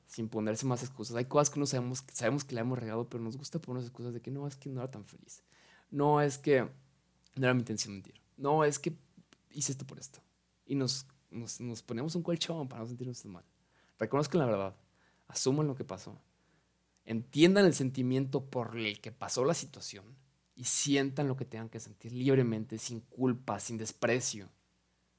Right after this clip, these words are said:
Lo importante es regarla, aprender, sanar y perdonarse.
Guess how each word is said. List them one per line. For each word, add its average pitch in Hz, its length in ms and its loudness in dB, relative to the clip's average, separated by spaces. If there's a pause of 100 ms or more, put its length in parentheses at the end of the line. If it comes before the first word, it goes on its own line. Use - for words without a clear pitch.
(720)
Lo 113 100 -4
importante 117 600 -4
es - 80 -10
regarla, 131 640 -6 (200)
aprender, 113 720 -12 (240)
sanar 123 460 -6
y 143 60 -6
perdonarse. - 720 -16